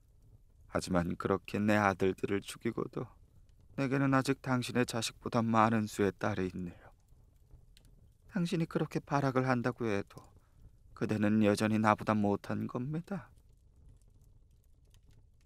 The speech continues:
차라리 여신 앞에 무릎을 꿇고 용서를 빌었다면 어땠을까요? 불행은 더욱 그녀를 무모하게 만들었습니다.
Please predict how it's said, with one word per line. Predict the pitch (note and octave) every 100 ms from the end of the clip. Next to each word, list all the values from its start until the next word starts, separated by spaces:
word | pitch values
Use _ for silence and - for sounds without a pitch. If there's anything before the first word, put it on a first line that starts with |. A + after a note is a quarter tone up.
| - - -
차라리 | - C#3+ C#3 C#3+
여신 | F#2+ G2+ C3
앞에 | A#2+ - B2
무릎을 | B2+ F#2 A2 A2 A#2+
꿇고 | - A2 - A#2
용서를 | G2 F#2 F#2+ G2+
빌었다면 | - G2 F#2 F#2+ E2+ F2+
어땠을까요? | F2 - E2+ - D2 - D#2 D2 - - - - - - - - - - - - -
불행은 | - D#2 E2 E2 D#2+ - - - - -
더욱 | G2 F#2+
그녀를 | - G2+ F2 F#2+ F2+
무모하게 | E2+ G2 A#2+ F2+ -
만들었습니다. | D#2 E2 F#2 F#2+ - E2 - -